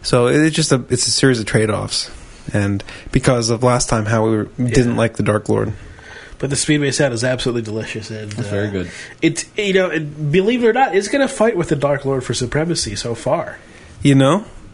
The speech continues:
Speaker 1: if I was picking orders, it'd be a tough one.
Speaker 3: Well, I
Speaker 1: And
Speaker 3: just,
Speaker 1: I
Speaker 3: my second would definitely be a Speedway right now.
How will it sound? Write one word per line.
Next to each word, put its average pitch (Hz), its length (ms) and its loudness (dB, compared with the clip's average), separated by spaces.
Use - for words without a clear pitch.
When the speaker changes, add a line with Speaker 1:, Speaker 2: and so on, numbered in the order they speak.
Speaker 1:
if 139 140 0
I 151 100 4
was 180 120 -2
picking 185 380 2
orders, 185 460 2
it'd 151 220 4
be 170 140 4
a 170 100 2
tough - 300 -2
one. 117 260 -2
Speaker 3:
Well, 127 180 2
I 123 60 2
Speaker 1:
And 120 80 0
Speaker 3:
just, 117 140 0
Speaker 1:
I 123 100 4
Speaker 3:
my 131 100 2
second 123 380 0
would 92 100 -2
definitely 101 320 -4
be 92 100 -6
a 87 40 -6
Speedway 95 400 -4
right 87 160 -8
now. 90 240 -8